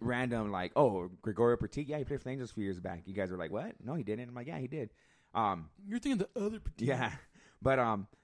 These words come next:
Speaker 1: I really, once they're gone with the Angels, unless they're a marquee guy, I really don't care what they do. You know, like,
Speaker 2: Yeah.
Speaker 1: I think a lot of people invest their time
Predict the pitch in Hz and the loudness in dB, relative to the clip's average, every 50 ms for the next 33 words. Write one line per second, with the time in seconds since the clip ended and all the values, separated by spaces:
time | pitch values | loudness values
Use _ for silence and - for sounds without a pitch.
0 | _ _ _ _ _ - 139 160 160 175 190 190 175 165 175 180 - - 190 160 | _ _ _ _ _ 2 4 6 8 8 10 8 8 6 4 0 0 -2 -2 0
1 | 156 151 165 175 165 - 147 151 160 165 156 147 151 123 131 143 - - 160 151 | 2 2 2 2 0 -2 -4 -4 -4 -4 -4 -2 -2 -2 -2 -2 0 0 0 0
2 | 147 139 139 143 135 - 139 117 113 117 123 131 127 113 110 113 123 127 135 139 | 0 0 0 0 0 -2 -4 -2 -2 -2 0 0 0 -2 0 2 2 4 4 4
3 | 139 143 143 139 135 135 131 123 123 123 123 120 107 - 127 120 117 110 117 113 | 4 4 4 2 2 0 -2 0 0 0 -2 -2 -2 -4 -2 -2 -2 -2 -4 -6
4 | - 101 101 101 95 95 92 98 98 104 101 101 113 123 139 143 147 151 147 143 | -4 -4 -4 -2 -2 -2 -2 0 0 0 0 0 2 0 0 -2 -2 -2 0 0
5 | 143 127 - 139 127 - - 127 113 98 110 113 - - 113 104 - - 101 101 | 0 0 -2 -4 -4 -2 -2 -2 -2 -2 -4 -4 -4 -2 -4 -4 -4 -6 -10 -10
6 | 107 104 101 101 98 | -8 -8 -8 -10 -12